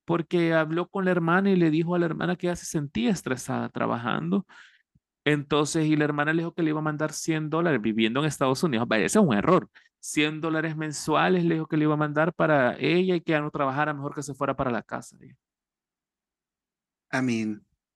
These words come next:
Speaker 2: girl. Mira que hay mucha gente que no tiene
Speaker 1: Entonces,
Speaker 2: motivación.
Speaker 1: ¿a quién, a quién arru-, entonces, ¿a quién estás arruinando? O sea, yo le hubiera dicho, "Va, hija, yo te voy a mandar los cien dólares,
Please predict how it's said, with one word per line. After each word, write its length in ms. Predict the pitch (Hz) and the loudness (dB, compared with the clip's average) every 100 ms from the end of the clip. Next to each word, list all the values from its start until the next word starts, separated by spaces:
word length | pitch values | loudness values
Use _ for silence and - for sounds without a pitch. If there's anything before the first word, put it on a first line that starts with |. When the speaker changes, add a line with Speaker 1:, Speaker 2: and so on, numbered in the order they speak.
| _ | _
Speaker 2:
girl. 480 | - 104 107 101 101 - _ | -18 -12 -10 -10 -14 -20 _
Mira 260 | 175 196 | -2 -2
que 120 | 202 262 247 | 0 -2 -2
hay 100 | - 151 | -4 -6
mucha 200 | 156 170 | -6 -8
gente 200 | 175 170 | -8 -8
que 120 | 151 | -6
no 100 | 135 | -6
tiene 200 | 135 131 135 | -6 -6 0
Speaker 1:
Entonces, 380 | 185 214 214 247 | 2 4 2 6
Speaker 2:
motivación. 100 | 196 | 6
Speaker 1:
¿a 80 | 190 | 4
quién, 360 | - 202 202 214 | 0 6 6 4
a 120 | 190 | 0
quién 320 | 185 - 202 208 | -2 0 2 2
arru-, 200 | 220 214 | 0 0
entonces, 360 | 170 196 208 | 0 -2 0
¿a 80 | 214 | -4
quién 220 | 190 185 | 0 2
estás 260 | 190 - 185 | 2 2 4
arruinando? 480 | 175 175 175 208 175 | 4 4 4 4 2
O 40 | |
sea, 140 | 147 156 | 4 4
yo 60 | |
le 80 | 151 | 6
hubiera 120 | 156 | 4
dicho, 180 | 143 147 | 2 4
"Va, 140 | 151 147 | 6 6
hija, 160 | 120 | 6
yo 80 | 117 | 2
te 100 | - | 4
voy 80 | 160 | 2
a 20 | |
mandar 240 | 175 185 180 | 4 4 6
los 140 | 180 | 6
cien 240 | - 175 165 | 4 2 4
dólares, 420 | 190 226 233 | 4 6 2